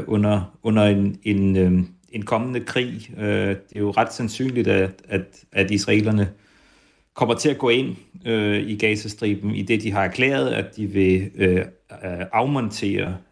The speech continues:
Hamas' infrastruktur. Og der, der, der gør det det meget sværere, når der er de her, øh, gidsler. Øh, så det er en slags, øh, jeg ser det som en slags strategisk manøvre, øhm, og det er selvfølgelig, øh,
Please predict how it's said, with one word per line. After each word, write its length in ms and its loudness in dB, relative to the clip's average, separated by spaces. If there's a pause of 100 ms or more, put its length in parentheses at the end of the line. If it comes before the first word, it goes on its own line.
(160)
Hamas' 600 0
infrastruktur. 920 -4 (560)
Og 180 -8
der, 360 2
der, 100 2
der 160 -2
gør 220 0
det 140 2
det 100 2
meget 240 2
sværere, 460 -2 (120)
når 140 -4
der 80 0
er 180 4
de 120 -8
her, 300 -2 (240)
øh, 420 0 (800)
gidsler. 280 2 (360)
Øh, 220 0
så 120 -4
det 100 4
er 40 4
en 80 0
slags, 540 -2
øh, 420 2 (1000)
jeg 80 2
ser 120 4
det 80 0
som 100 -6
en 40 -6
slags 260 -2
strategisk 560 0
manøvre, 500 2 (240)
øhm, 240 0
og 180 -2
det 60 2
er 60 4
selvfølgelig, 600 0
øh, 240 4